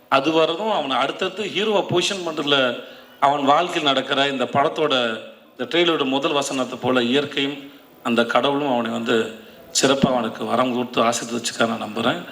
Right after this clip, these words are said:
அவனோட அடுத்தடுத்த படங்களும் அவன் மேல ஒரு நல்ல ஒரு எதிர்பார்ப்பை ஏற்படுத்துது. அவனை ஹீரோவா மோல்டு பண்றதுக்கும் அது ரொம்ப அழகா வடிவமைக்குதுன்னு அதை பார்க்குறேன். அதை பார்த்து ரொம்ப ரசிக்கிறேன் நானு.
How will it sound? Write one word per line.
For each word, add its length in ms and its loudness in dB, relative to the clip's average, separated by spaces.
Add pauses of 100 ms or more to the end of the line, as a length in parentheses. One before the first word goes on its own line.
(380)
அவனோட 240 4
அடுத்தடுத்த 540 2
படங்களும் 760 0
அவன் 160 0
மேல 200 2
ஒரு 360 -4 (380)
நல்ல 220 2
ஒரு 140 4
எதிர்பார்ப்பை 520 2
ஏற்படுத்துது. 400 -4
அவனை 240 0
ஹீரோவா 460 0
மோல்டு 320 0
பண்றதுக்கும் 440 -2
அது 260 0 (520)
ரொம்ப 260 6
அழகா 300 4
வடிவமைக்குதுன்னு 760 2
அதை 140 0
பார்க்குறேன். 360 -2
அதை 160 -8
பார்த்து 280 2
ரொம்ப 220 -2
ரசிக்கிறேன் 560 -4
நானு. 320 -6